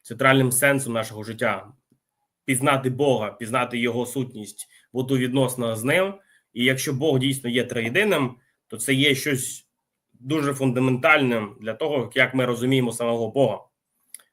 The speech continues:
Е, так само, наприклад, якщо в ісламі Бог є і лише одною особистістю, і коли, е, і в цьому плані мусульмані праві, коли кажуть, що й-, як-, якщо наша релігія є істина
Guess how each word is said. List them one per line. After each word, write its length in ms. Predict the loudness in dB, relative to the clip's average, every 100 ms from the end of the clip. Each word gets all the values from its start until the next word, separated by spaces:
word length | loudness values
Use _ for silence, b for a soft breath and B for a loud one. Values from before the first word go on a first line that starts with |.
| _ -16
Е, 340 | -12 -10 -6
так 120 | -2 2
само, 260 | 4 4
наприклад, 360 | 4 2 0 -2
якщо 600 | -4 0 2 2 0 -2
в 200 | -8 -6
ісламі 440 | -4 0 2 4 2
Бог 320 | 0 -2 -4
є 360 | -2 0 0 -2 b b b
і 100 | -6
лише 280 | -2 -2 0
одною 440 | 0 2 2 2 0
особистістю, 840 | -4 -4 -2 -2 -6 -8 -8 -8
і 100 | -10
коли, 460 | -6 -2 0 -2 -4 B B _
е, 260 | -14 -10 -10
і 40 | -4
в 60 |
цьому 240 | 0 0 2
плані 400 | 2 4 2 2
мусульмані 480 | -2 -2 2 2 2
праві, 340 | 2 2 2
коли 220 | 0 -2 0
кажуть, 260 | 0 -2
що 120 | -8
й-, 200 | -10 -10 -14 b b b _
як-, 260 | -2 2
якщо 400 | 4 2 2 4
наша 280 | 6 4 4
релігія 440 | 2 2 2 2 0
є 40 |
істина 680 | 0 -2 -2 -4 -6 -6